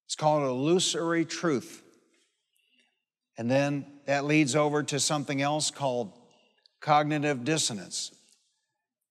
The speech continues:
People hear the lie, hear the lie, hear the lie, hear the lie, hear the lie, hear the lie. They believe it. Then, when they are presented with contrary evidence, they dismiss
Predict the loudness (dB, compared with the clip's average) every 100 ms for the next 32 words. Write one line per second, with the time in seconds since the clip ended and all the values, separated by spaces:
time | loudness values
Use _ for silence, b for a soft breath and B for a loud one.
0 | _ _ _ _ -6 -4 -2 2 2 2
1 | 2 2 2 0 0 0 0 0 0 0
2 | 0 -2 0 0 0 0 0 0 0 0
3 | 2 0 0 -2 0 0 0 0 0 0
4 | 0 2 2 2 B B B -2 0 2
5 | 2 2 2 -2 B B -10 0 0 2
6 | -2 -6 -12 b b b -2 2 2 2
7 | 0 0 -2 2 0 2 0 0 -2 -2
8 | -4 -2 -2 -2 0 2 2 2 0 2
9 | 0 -2 -4 -6 -8 b b b 0 0
10 | 2 0 0 0 0 0 0 0 -4 -6